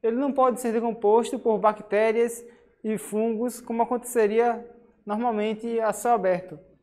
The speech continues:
Assim que o animal morre, ele precisa ser soterrado para que,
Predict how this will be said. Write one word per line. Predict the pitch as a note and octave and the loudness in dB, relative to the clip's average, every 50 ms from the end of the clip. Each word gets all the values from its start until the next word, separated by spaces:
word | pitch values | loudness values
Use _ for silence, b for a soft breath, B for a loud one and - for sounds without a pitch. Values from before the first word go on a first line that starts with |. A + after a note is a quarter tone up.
| _ _ _ _ | _ _ _ _
Assim | - F#3+ F#3 - C4 C4 | -8 -8 -4 -4 -4 -2
que | C4 C#4 | -2 -2
o | C#4 | 0
animal | C4+ B3+ B3 A#3+ A#3 G#3+ G#3 | 0 0 0 2 4 4 4
morre, | F#3+ F3+ F#3 G#3+ A#3+ B3 A3+ G3+ E3+ | 4 4 4 4 4 4 2 2 0
ele | E3+ F#3 F#3+ A3+ | 0 -2 -2 -2
precisa | G#3+ - A#3+ A#3 A#3 - A3 G#3+ B3 B3 A#3+ A#3+ B B B B B _ | -2 0 0 0 0 -4 -4 -2 -2 -2 -2 -4 B B B B B _
ser | - - - A#3 A#3 A3+ | -12 -2 0 0 0 0
soterrado | - - B3+ B3+ B3+ B3 B3+ G#3 F#3 F#3+ G3 G3+ G#3 G3 A#3 C4+ - - - - - _ _ _ _ _ _ _ _ _ _ _ _ _ | -2 -2 -4 -2 0 0 0 2 4 6 6 6 6 4 0 -6 -10 -12 -18 -20 -20 _ _ _ _ _ _ _ _ _ _ _ _ _
para | A3 A3 A3+ A#3+ B3+ B3 | 2 4 4 4 2 0
que, | B3 - B3 B3 C4 C4+ C4+ C4 C4 | -2 -4 -4 -4 -2 -4 -6 -8 -12